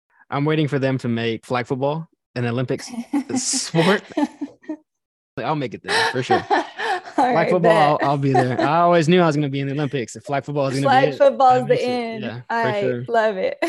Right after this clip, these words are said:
Speaker 2: <laughs>
Speaker 1: All right, so Texas State. How was your experience at Texas State? What did you study?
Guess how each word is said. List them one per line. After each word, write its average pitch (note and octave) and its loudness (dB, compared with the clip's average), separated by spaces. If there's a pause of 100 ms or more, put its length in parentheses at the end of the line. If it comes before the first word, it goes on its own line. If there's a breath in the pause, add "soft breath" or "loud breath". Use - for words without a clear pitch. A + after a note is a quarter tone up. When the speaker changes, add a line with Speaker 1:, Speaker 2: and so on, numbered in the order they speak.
(240)
Speaker 2:
<laughs> - -6 (260)
Speaker 1:
All C3+ 2
right, C#3 2
so D3 2 (160)
Texas F3+ 0
State. A#2 -6 (140)
How D3+ 2
was E3+ 4
your F3 4
experience E3 0
at D3+ -6
Texas D#3 -2
State? F3 -2
What C#3 -2
did D3+ 0
you D#3 -2
study? C3+ -2